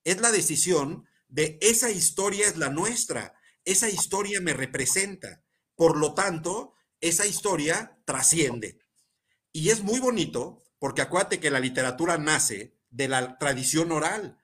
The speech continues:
nace de contarse historias de padres a hijos, de hijos a nietos. Y hasta que llega un escritor y la asienta en un papel, es que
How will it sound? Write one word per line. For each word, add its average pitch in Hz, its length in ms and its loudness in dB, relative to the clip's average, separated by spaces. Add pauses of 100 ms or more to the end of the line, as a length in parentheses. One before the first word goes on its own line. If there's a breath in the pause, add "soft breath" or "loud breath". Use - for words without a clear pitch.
(260)
nace 175 640 -2 (180)
de 143 220 -4
contarse 160 800 0
historias 143 920 -2 (200)
de 135 180 -4
padres 190 560 2
a 160 160 2
hijos, 165 580 -4
de 127 140 -2
hijos 160 320 -4
a 156 80 0
nietos. 196 600 -6 (920)
Y 175 140 0
hasta 156 320 2
que 151 140 0
llega 226 240 4
un 254 120 0
escritor 160 720 0 (300 soft breath)
y 165 140 -2
la 127 260 2
asienta 156 600 4
en 131 160 -2
un 160 160 -2
papel, 143 600 0 (440)
es 170 220 0
que 220 380 0